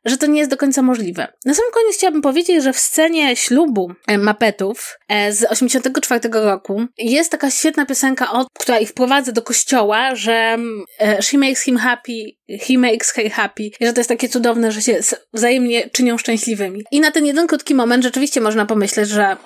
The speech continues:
wow, tak, to jest prawda. To jest prawda każdego dobrego związku. Dobry związek to jest związek, w którym dwie osoby czynią siebie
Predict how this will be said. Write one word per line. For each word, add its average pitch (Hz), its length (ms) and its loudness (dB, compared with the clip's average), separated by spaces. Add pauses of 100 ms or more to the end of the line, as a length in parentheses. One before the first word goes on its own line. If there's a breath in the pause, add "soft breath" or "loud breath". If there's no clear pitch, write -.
(240)
wow, 226 420 2
tak, 214 220 -2
to 214 100 -4
jest 214 140 -4
prawda. 233 300 0
To - 80 -12
jest 233 80 -12
prawda 254 220 0
każdego 240 380 0
dobrego 208 320 0
związku. 185 400 -6
Dobry 247 300 0
związek 247 300 2
to - 80 0
jest 214 100 0
związek, 240 220 2
w - 20 -12
którym 220 160 2
dwie 262 220 2
osoby 226 320 0
czynią 202 260 -2
siebie 185 340 -2